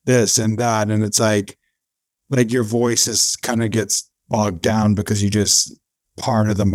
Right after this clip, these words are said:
marketing team. But when you're, like, in another team, you can kind of be that, like, Switzerland, as you said,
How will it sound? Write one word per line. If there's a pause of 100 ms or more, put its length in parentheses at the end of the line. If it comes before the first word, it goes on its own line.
marketing
team.
But
when
you're,
like,
in
another
team,
you
can
kind
of
be
that,
like, (200)
Switzerland,
as
you
said,